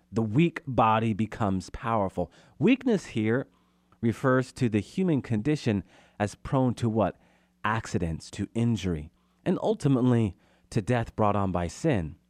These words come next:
That it is powerful means not only that it is free of those human limitations, but also that it is endowed with new capabilities. We become the person who God is calling us to be in the light of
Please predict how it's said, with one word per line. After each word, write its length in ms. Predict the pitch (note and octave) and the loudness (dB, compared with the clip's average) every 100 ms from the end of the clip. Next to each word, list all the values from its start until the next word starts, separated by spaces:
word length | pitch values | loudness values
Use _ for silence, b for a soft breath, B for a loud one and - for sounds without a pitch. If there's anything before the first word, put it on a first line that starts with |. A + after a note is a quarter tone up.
| _ _ - | _ _ 2
That 200 | D#3 D#3+ | 4 6
it 120 | E3+ | 4
is 160 | D#3 C#3 | 4 2
powerful 540 | - - B3 G#3+ E3+ C#3+ | 0 4 8 8 6 4
means 280 | D3 C#3+ | 6 4
not 160 | C#3 D#3+ | 4 4
only 280 | F3 A3+ A#3+ | 4 4 4
that 200 | E3+ D#3+ | 6 4
it 80 | E3 | 4
is 160 | D3+ - | 2 0
free 260 | - F3+ | 2 4
of 120 | E3 C#3+ | 4 6
those 180 | C#3+ | 4
human 260 | - G3+ D#3+ | 4 4 6
limitations, 600 | D3+ C#3+ G3+ G3+ E3 B2+ | 6 4 4 2 2 2
but 120 | D3+ C#3+ | 0 4
also 280 | F3+ A3 D#3+ | 4 6 4
that 180 | D#3 - | 4 4
it 120 | E3+ | 2
is 120 | D3+ | 4
endowed 960 | D3+ C3+ B2 D#3+ G3+ E3+ D#3 F#3+ A#3 G#3+ b b b b b | 4 4 6 8 10 10 10 10 8 2 b b b b b
with 180 | D#3+ - - | 4 4 4
new 320 | F3 G3 A3 | 8 8 8
capabilities. 1160 | - A3+ G#3+ G3+ A#3 C4+ A#3+ C#3+ F#2 D2+ - - _ _ _ _ - | 6 4 6 8 8 6 4 2 0 -4 -14 -20 _ _ _ _ 4
We 240 | C3+ C#4+ | 8 10
become 440 | D4 G3 G3+ G#3 F3 | 8 6 4 6 6
the 80 | |
person 360 | E3 F#3+ G3 F3 | 6 6 6 6
who 140 | F3 | 6
God 320 | B2 D#3+ F3+ F#3 | 6 8 8 6
is 160 | D#3+ | 4
calling 320 | - E3+ E3 | 2 4 6
us 180 | D#3+ D3+ | 4 4
to 100 | - | 0
be 520 | A#2+ G3 A3+ A2+ A2 - _ _ _ _ | 0 2 2 2 2 -4 _ _ _ _
in 160 | D#3+ E3 | 6 8
the 100 | D#3+ | 6
light 440 | D3 D#3+ G3+ F#3 - | 6 6 6 2 4
of 240 | D3+ B2+ | 4 4